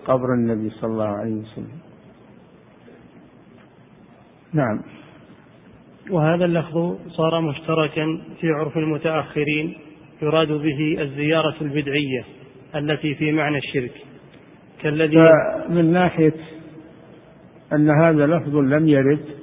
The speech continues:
Speaker 1: فلذلك أنكره مالك، ومن ناحية أن الزيارة في الم-، عند المتأخرين صار يقصد بها زيارة الشرك،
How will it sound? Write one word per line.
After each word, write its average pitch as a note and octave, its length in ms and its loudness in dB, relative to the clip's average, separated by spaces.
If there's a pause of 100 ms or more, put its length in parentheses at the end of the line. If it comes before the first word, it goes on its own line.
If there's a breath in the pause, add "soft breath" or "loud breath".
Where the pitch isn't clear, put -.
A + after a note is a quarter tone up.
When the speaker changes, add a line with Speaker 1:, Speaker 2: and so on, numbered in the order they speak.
(280)
Speaker 1:
فلذلك C#3 640 2
أنكره C3+ 640 2
مالك، C#3 380 2 (1600)
ومن G3+ 300 4
ناحية E3 500 4
أن D#3 260 2
الزيارة E3+ 580 4
في A#2+ 120 -2
الم-، C#3 300 0 (1500)
عند D#3+ 140 4
المتأخرين D3+ 1000 4 (720)
صار D#3 340 2
يقصد D#3+ 380 -2
بها D#3 320 2
زيارة D#3 460 0
الشرك، - 500 -4